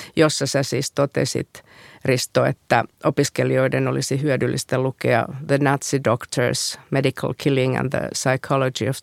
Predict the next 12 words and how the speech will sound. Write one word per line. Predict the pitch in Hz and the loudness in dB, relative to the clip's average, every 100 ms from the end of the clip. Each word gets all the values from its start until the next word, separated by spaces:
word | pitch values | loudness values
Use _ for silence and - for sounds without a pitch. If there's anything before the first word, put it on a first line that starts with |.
| - | 0
Genocide | 151 135 123 110 127 - | 2 2 2 0 -2 0
tai | 156 151 139 | 4 4 4
joku | 123 - 120 | 0 -2 -2
muu | 131 127 131 - - - - - | 0 -2 -4 -12 -14 -12 -12 -4
Auschwitzin | - 135 - 120 - 135 | 0 0 0 -6 -2 0
lääkäreiden | 135 127 147 131 131 131 | 2 2 0 0 2 2
elämäkerta, | 135 131 123 127 127 127 123 | 2 2 0 0 -2 -2 -4
koska | - 127 - - 139 - - - - - | -2 -2 -2 0 0 0 -12 -20 -10 -2
pahuus | 135 135 131 - | 0 0 -4 -2
voi | 123 127 | -2 -2
temmata | - 131 131 - 131 | 0 0 -2 -2 -2
mukaansa | 139 - 131 135 | -2 -2 -2 -2